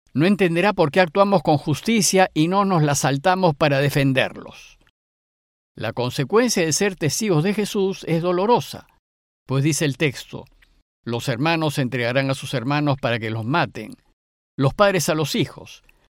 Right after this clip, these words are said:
se rebelarán los hijos contra sus padres y los matarán". Es muy duro que la propia familia, aquellos que están más cerca de nosotros, se opongan a Dios,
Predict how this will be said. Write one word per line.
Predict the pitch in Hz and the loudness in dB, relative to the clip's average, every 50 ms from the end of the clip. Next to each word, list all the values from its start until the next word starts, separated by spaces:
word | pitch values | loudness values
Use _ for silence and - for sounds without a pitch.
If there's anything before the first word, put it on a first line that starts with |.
| _ _ | _ _
se | - - 156 | -2 0 2
rebelarán | 143 156 151 143 143 147 165 196 202 196 | 2 4 2 2 4 4 4 4 2 2
los | 165 151 147 - | 0 -2 -2 -2
hijos | 226 202 - 196 160 | -2 -2 -2 -2 0
contra | 165 156 139 156 147 | 0 0 0 0 -2
sus | - 165 151 | -2 -4 -4
padres | - - 233 233 220 214 208 202 196 - - - _ _ _ _ _ | -2 -2 -2 -2 -2 -2 -2 -2 -2 -4 -8 -10 _ _ _ _ _
y | - 185 180 | 0 2 2
los | 165 147 127 | 2 2 0
matarán". | 123 127 120 117 101 95 - - - - _ _ _ _ _ _ _ _ _ _ _ _ _ _ _ _ _ _ _ _ _ _ - | 0 -4 -4 -6 -6 -8 -8 -10 -10 -16 _ _ _ _ _ _ _ _ _ _ _ _ _ _ _ _ _ _ _ _ _ _ 4
Es | 233 247 | 6 6
muy | 226 233 233 | 6 6 4
duro | 220 233 254 240 226 202 | 2 2 2 4 2 2
que | 170 165 | 2 2
la | 147 143 139 | 0 0 0
propia | 143 185 190 180 185 | 0 0 0 0 0
familia, | 160 - 147 151 175 185 170 147 139 139 139 139 - _ | 0 0 0 0 0 0 0 0 0 0 0 -2 -4 _
aquellos | 135 127 120 160 165 170 151 | -6 -6 -2 0 0 0 0
que | - | 0
están | 147 139 - 165 151 | -2 -2 -2 -2 0
más | 147 143 143 | 0 0 0
cerca | - 170 160 156 143 143 | 0 -2 -2 -2 -2 -2
de | 123 123 | -2 -2
nosotros, | 117 120 131 - - 170 156 151 151 143 - | -2 -4 -4 -4 -2 -4 -2 -2 -4 -6 -2
se | - 139 | -2 -4
opongan | 123 120 - 208 214 214 202 180 165 160 165 | -4 0 0 0 0 0 0 -2 -2 -2 -2
a | 165 | 0
Dios, | 175 190 180 113 110 - - - | 0 0 0 0 -4 -8 -16 -20